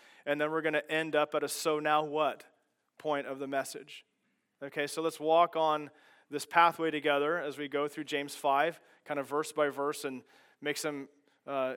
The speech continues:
interpretation along the way, and then ri-, arrive at a "so now what" section. So James chapter five, verse one is really a segment of its own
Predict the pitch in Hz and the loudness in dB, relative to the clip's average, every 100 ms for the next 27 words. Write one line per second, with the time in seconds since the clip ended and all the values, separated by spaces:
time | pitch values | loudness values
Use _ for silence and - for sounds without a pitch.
0 | - 151 165 156 165 165 165 156 151 151 | -8 -8 -6 -4 -4 -4 -2 0 0 -2
1 | 143 139 143 147 - _ - 143 139 143 | -2 -2 -4 -8 -18 _ -8 -4 -2 2
2 | 143 151 156 - 143 147 151 156 143 143 | 4 4 0 -2 -2 4 6 6 2 -2
3 | 135 120 156 143 139 147 143 151 139 110 | -2 -4 -4 -2 0 0 0 2 0 0
4 | - _ _ - 143 123 - 127 135 _ | -12 _ _ -10 -8 -6 -8 -12 -16 _
5 | _ _ _ _ _ _ _ _ _ - | _ _ _ _ _ _ _ _ _ -2
6 | 175 175 165 - 156 180 202 208 190 - | 4 4 2 -6 0 2 4 2 2 10
7 | 214 196 180 170 175 170 - 151 202 190 | 12 12 10 6 -2 -2 -4 4 8 10
8 | 170 165 147 175 180 160 - 190 170 165 | 10 6 0 2 4 4 4 4 4 0
9 | 170 165 190 185 165 160 | 2 2 4 6 6 4